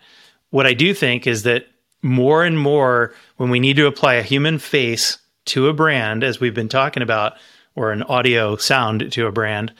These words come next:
that comes in the form of a podcast, this becomes much more of a need to have, mandatory effort type of scenario than nice to have. "What's that podcasting thing?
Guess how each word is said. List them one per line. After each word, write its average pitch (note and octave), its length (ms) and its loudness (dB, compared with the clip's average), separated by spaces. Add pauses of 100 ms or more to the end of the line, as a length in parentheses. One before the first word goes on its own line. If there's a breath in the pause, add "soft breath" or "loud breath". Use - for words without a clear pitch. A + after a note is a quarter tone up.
(300 soft breath)
that A#2+ 260 -2
comes C#3+ 320 0
in D#3+ 60 2
the D3+ 80 0
form D#3 220 0
of C3 100 0
a B2 60 -2
podcast, C3 640 -2 (420 soft breath)
this C3+ 260 2
becomes C3+ 560 0
much C#3 340 0
more C3+ 260 2
of A#2+ 120 0
a A2 320 0 (240)
need C3+ 360 0
to F3+ 100 4
have, D#3+ 400 0
mandatory C#3+ 760 0
effort C3+ 460 -2 (520 soft breath)
type C#3 280 2
of A#2+ 420 -2 (540)
scenario B2+ 720 2
than A#2 460 0 (280 soft breath)
nice C3 400 2
to C#3+ 100 4
have. B2+ 320 2
"What's D#3+ 220 0
that F3+ 200 0
podcasting D#3+ 640 0
thing? E3 300 0